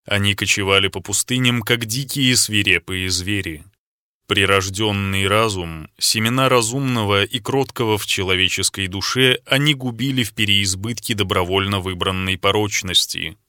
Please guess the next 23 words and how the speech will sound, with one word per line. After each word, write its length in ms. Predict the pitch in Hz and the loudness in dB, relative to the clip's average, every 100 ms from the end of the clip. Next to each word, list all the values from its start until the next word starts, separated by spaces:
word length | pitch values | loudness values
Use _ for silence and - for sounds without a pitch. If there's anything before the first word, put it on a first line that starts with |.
| - | -2
целиком 580 | - 101 98 - 135 | 0 0 0 2 2
отдавались 680 | 123 117 113 117 113 110 104 | 2 0 2 2 4 2 0
всяким 460 | - 107 95 104 95 | 0 0 0 -2 -4
гнусностям, 920 | 95 117 110 104 90 - 90 82 76 - - - - | -4 -2 0 0 0 0 -2 -6 -10 -16 -20 -18 -2
то 120 | 107 | 0
развращая, 1000 | 101 95 95 98 95 - - 123 123 117 | 2 2 0 0 0 0 0 2 2 0
то 160 | 107 | 0
убивая 640 | 147 143 131 120 117 113 110 | -2 0 0 2 4 4 2
друг 300 | 104 101 95 | -2 -6 -6
друга. 540 | 101 92 87 82 78 _ - - - | -6 -4 -2 -2 -6 _ -20 -20 -4
Иногда 460 | 101 104 101 110 | 0 2 2 4
ели 300 | 123 110 107 | 4 4 0
человеческое 1000 | 101 - 101 95 95 - 95 - 98 95 | 0 0 0 2 2 0 -2 -2 0 2
мясо, 640 | 98 113 107 - 85 78 - - | 2 0 0 0 -2 -6 -8 -2
осмелились 840 | 107 - 120 143 135 131 127 - | 0 2 2 4 2 2 2 2
на 140 | 135 | 0
борьбу 400 | 131 127 120 123 | 4 2 2 -4
с 100 | 107 | -4
Богом. 640 | 107 123 110 95 87 82 90 _ _ | -2 -2 0 -4 -6 -10 -16 _ _
Всем 440 | - - - 123 120 | -6 -2 2 2 2
известна 500 | 101 98 95 - 95 | 0 2 2 0 0
борьба 380 | 95 95 98 95 | 2 2 2 2
гигантов. 760 | 101 101 95 90 92 - - | 0 0 0 -2 -8 -12 -16